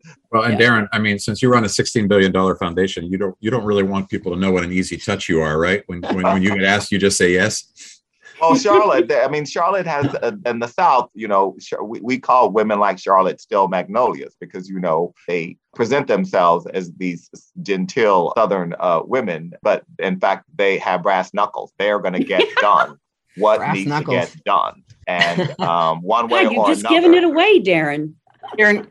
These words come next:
Speaker 4: question for you in the chat, if I may. You write about how hopelessness is the greatest threat to American democracy. How do we fix that? How do we fix hopelessness?
Speaker 3: Well, we gotta fix hopelessness by bringing hope back.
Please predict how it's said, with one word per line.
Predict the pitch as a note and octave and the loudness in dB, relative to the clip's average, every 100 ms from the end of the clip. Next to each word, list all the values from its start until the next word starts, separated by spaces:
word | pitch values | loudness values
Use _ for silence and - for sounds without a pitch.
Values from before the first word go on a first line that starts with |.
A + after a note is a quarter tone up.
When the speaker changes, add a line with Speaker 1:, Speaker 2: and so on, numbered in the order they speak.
| _ | _
Speaker 4:
question | - G#3+ - A3+ | 0 2 2 0
for | G3+ G3 | 2 4
you | F3+ | 6
in | F#3 | 4
the | E3 | 0
chat, | D#3 D#3+ D#3+ G3+ - | -2 0 2 0 -6
if | D3 | -8
I | D#3+ | -4
may. | D#3 E3+ G#3+ - _ | -2 -2 -4 -14 _
You | G3 G3+ | -2 2
write | G3+ | 4
about | G3 F#3+ | 6 4
how | E3 E3+ | 4 2
hopelessness | D3 F3+ F#3 E3+ F3+ D#3+ | 2 0 0 -4 -4 -6
is | D#3+ | -6
the | C#3 | -6
greatest | D3 E3 D#3 D3 | 0 2 2 0
threat | - D3+ D3 | -2 -2 -2
to | - D#3+ | -4 -4
American | C#3+ C#3+ D3 | -2 -4 -4
democracy. | C#3 C3+ C3 C3+ C3+ C3+ | -4 -2 -4 -6 -10 -6
How | B2+ | -4
do | D#3+ | -2
we | D3 - | -2 -4
fix | B2+ - | -8 -6
that? | B2+ A#2 - | -2 -2 0
How | |
do | C#3+ | -2
we | C#3 | -2
fix | C#3 C3 - | -2 -6 -8
hopelessness? | B2 A2+ A2 A#2+ A2+ - - _ _ - | -10 -10 -10 -8 -8 -10 -16 _ _ -6
Speaker 3:
Well, | C#3+ | -4
we | C#3 | 0
gotta | C3+ C3+ | 0 0
fix | C3+ C3+ C3+ | -2 -4 -2
hopelessness | C3 B2 G#2+ G2+ - F#2 F2 _ | -2 -2 -4 -8 -6 -6 -6 _
by | F2+ F2+ F2 F2 F2 F2 _ _ _ _ | 0 2 2 0 -4 -8 _ _ _ _
bringing | - A#2 A#2 G#2+ | -4 -2 -2 -2
hope | A2 A2 F2+ | 0 0 0
back. | G2 B2+ - | -2 -2 -4